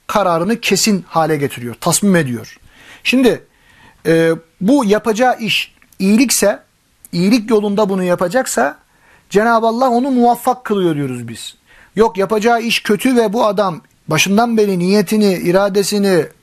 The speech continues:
meyillerini kötü fiile doğru hep yönlendiriyor, okşayıp büyütüp besliyor ve en nihayetinde kesin karara getiriyorsa bu süreci biz muvaffakiyet olarak ifadelendirmiyoruz. Tevfik demiyoruz buna. Buna hizdan diyoruz. Yani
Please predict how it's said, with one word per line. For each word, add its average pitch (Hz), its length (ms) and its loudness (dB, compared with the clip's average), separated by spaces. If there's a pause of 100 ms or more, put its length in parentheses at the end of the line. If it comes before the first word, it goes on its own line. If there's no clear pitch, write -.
(120)
meyillerini 185 920 0 (440)
kötü 156 300 0
fiile 214 400 2
doğru 190 480 2 (140)
hep 202 220 -4
yönlendiriyor, 180 880 0
okşayıp 175 560 -4
büyütüp 170 340 -2
besliyor 160 640 -2
ve 165 200 -2
en 226 240 0
nihayetinde 180 580 -2
kesin 190 300 -6
karara 170 320 0
getiriyorsa 247 680 -2 (480)
bu 233 140 2
süreci 226 460 0
biz 208 140 -4
muvaffakiyet 208 680 -2
olarak 202 340 -2
ifadelendirmiyoruz. 180 1300 -4 (460)
Tevfik 180 400 0
demiyoruz 185 420 0
buna. 131 260 -4
Buna 226 240 0
hizdan 208 380 -2
diyoruz. 131 300 -2
Yani 180 340 -2